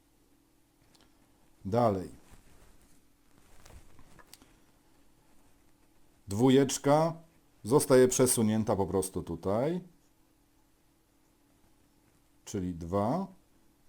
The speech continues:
I ta dwójeczka z dołu zostanie tu przesunięta. Wszystkie siły muszą zostać przesunięte, czyli dwa.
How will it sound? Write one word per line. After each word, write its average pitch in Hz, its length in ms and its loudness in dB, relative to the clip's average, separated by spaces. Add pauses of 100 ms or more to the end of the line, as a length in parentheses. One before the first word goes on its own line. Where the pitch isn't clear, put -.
(480)
I 180 120 -2
ta 190 160 6
dwójeczka 196 480 4
z 180 100 2
dołu 190 260 6
zostanie 113 380 2
tu 107 100 -8
przesunięta. 90 840 -6 (540)
Wszystkie 185 380 -2
siły 95 280 -2
muszą 90 340 -6
zostać 87 280 -8
przesunięte, 98 640 -10
czyli 95 300 -10
dwa. 82 400 -12